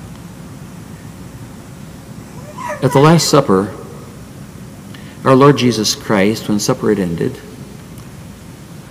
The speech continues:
took a towel and girded himself and picked up the basin and began to do the lowest,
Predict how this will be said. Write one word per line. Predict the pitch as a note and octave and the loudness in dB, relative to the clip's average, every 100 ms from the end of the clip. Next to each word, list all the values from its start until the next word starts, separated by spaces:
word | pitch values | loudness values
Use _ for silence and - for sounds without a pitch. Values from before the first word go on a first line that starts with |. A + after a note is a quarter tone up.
| - | -10
took | - D3+ | 4 4
a | |
towel | E3 A2+ G2+ G2 C3 A#2+ - - - - - - - - - - - - - - - - - - - - - | 4 2 2 4 2 -2 -12 -16 -18 -18 -18 -16 -16 -16 -16 -16 -16 -16 -16 -18 -18 -18 -18 -18 -18 -16 -6
and | A2+ | -2
girded | - D3 C#3+ | 6 6 6
himself | A2 G2 - F#2+ A#2+ - - - - - - - - - - - - - - - - - - - - - - - - - | 0 0 0 0 0 -4 -14 -16 -18 -18 -18 -18 -18 -18 -18 -18 -20 -18 -18 -18 -18 -18 -18 -18 -18 -18 -18 -16 -14 -6
and | - | 4
picked | C#3+ - | 4 4
up | - | 0
the | A#2 | 2
basin | A2 G2 - A#2 D3 - - - - - - - - - - - - - - - - - - - - - - - - - - - - | 2 0 -2 -2 -2 -4 -12 -18 -18 -18 -18 -16 -16 -16 -16 -18 -18 -18 -18 -16 -16 -16 -16 -16 -16 -16 -16 -16 -16 -18 -18 -10 -2
and | |
began | A2+ A2 A#2+ A#2+ | 0 2 2 2
to | A2 | 2
do | A#2+ A2+ | 2 4
the | G#2 | 4
lowest, | G#2 A2 C#3+ D3 - - | 4 4 4 0 -8 -12